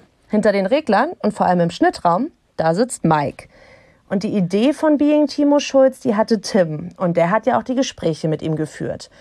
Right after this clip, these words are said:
Die Worte, die ich hier gerade vorlese, haben wir drei zusammengeschrieben.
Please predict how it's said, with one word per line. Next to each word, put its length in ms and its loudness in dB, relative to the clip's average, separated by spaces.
Die 140 0
Worte, 300 2
die 100 0
ich 80 -4
hier 120 0
gerade 380 2
vorlese, 600 2
haben 200 2
wir 120 0
drei 320 0
zusammengeschrieben. 1120 -2